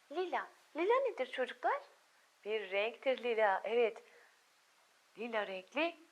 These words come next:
laleler almasını söyledik Ela'ya. Geçtik diğerine. Hadi bunu okuyalım şimdi.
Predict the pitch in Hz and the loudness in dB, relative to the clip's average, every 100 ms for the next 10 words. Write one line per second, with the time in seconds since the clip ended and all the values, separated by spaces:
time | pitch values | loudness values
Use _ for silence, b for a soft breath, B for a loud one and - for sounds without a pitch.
0 | - 170 226 247 247 240 233 233 240 233 | -6 0 2 4 8 8 8 4 -2 -4
1 | 240 254 220 214 214 214 208 202 190 180 | -4 -2 0 -2 -2 2 10 12 12 8
2 | 170 - _ _ _ _ _ _ _ _ | 0 -6 _ _ _ _ _ _ _ _
3 | _ _ _ - 262 254 - 262 - 254 | _ _ _ -6 -4 -4 -6 -12 -8 -4
4 | 247 233 226 220 220 220 214 214 - - | -2 -2 0 2 4 2 0 -4 -12 -20
5 | _ _ _ _ _ _ - 214 - 170 | _ _ _ _ _ _ -14 -12 -14 -14
6 | - - - - - - | -8 -2 -2 -4 -14 -16